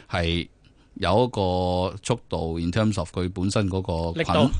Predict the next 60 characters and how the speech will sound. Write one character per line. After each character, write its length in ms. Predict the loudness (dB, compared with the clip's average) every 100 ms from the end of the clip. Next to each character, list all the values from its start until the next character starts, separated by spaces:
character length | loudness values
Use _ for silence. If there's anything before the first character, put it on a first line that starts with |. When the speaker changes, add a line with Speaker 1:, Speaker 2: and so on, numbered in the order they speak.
| -4 -6 -4 -4 -4
Speaker 1:
個 120 | 0
菌， 300 | 2 4 4
Speaker 2:
<laughs> 0 |
力-， 40 | 2
個 160 | -2
菌 100 | 0
嘅 40 | -2
力 60 | -2
度。 280 | -6 -6 -10 -18 -10
Speaker 1:
菌， 320 | 0 0 0 -6 _
Speaker 2:
係。 180 | -6 -6 -10 _ _ _ -16 -8
Speaker 1:
即 100 | 0
係 60 | 0 0 _ _
病 220 | 0 0
毒 160 | -2 -2
量 280 | -2 -2 -6 -14
Speaker 2:
嗯 240 | -12 -10
哼。 220 | -8 -8 -8
Speaker 1:
同 140 | -2
病 200 | 0 2
毒 60 | 2
嗰 40 |
個 80 | 2
變 180 | 4 4
速 60 | 4
係 200 | 0 -4
成 100 | -6
一 40 |
個 140 | -4 -2
正 200 | -2 -2
比， 80 | -2
咁 320 | 0 0 0
然 120 | -2
後 80 | -4
佢 60 |
計 300 | 0 0 2
咗 60 | 2
出 80 | 0
嚟 100 | 0
咧， 140 | -2 -4
佢 160 | -4 -4
根 140 | 0 2
本 80 | 2
成， 260 | -2 -8 -8
成 240 | -8 -6
個 120 | -4
上 280 | -4 -4 -4
升 200 | 0 2
個 220 | 2 0 -2 -16 -20 -4
散 240 | 2 2
播 120 | 2
速 100 | 0 -2
度 180 | -2
咧 80 | -2
係 180 | -2 -2
指 300 | -6 -8 -4
數 140 | -2 -2
式 80 | -2
上 140 | -4
升， 100 | -6